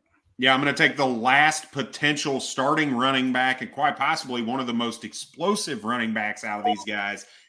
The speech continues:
and that's Isaiah Pacheco, running back for the Kansas City Chiefs. We talked a little bit about him already.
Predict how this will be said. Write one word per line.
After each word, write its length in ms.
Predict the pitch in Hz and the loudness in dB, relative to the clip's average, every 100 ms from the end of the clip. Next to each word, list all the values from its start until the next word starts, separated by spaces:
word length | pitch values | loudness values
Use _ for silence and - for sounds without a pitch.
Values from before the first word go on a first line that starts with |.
| - | -8
and 100 | 110 | -2
that's 180 | 127 | -2
Isaiah 320 | 135 117 131 117 | -2 -2 -2 -2
Pacheco, 720 | - - 113 123 113 110 - _ | -6 -2 -2 0 -2 -4 -8 _
running 160 | 117 143 | -4 2
back 200 | 139 127 | 2 2
for 80 | 131 | -2
the 60 | |
Kansas 280 | 113 127 113 | -4 -4 -4
City 180 | 127 113 | -4 -6
Chiefs. 460 | - 117 110 110 117 | -4 -2 -2 -4 -8
We 80 | |
talked 260 | 113 135 120 | -2 -2 -2
a 40 | |
little 200 | 117 135 | -2 -2
bit 140 | 131 131 | 0 0
about 240 | 120 123 | 2 0
him 100 | 120 | 0
already. 640 | 123 117 117 117 117 110 | -2 -2 0 0 0 -2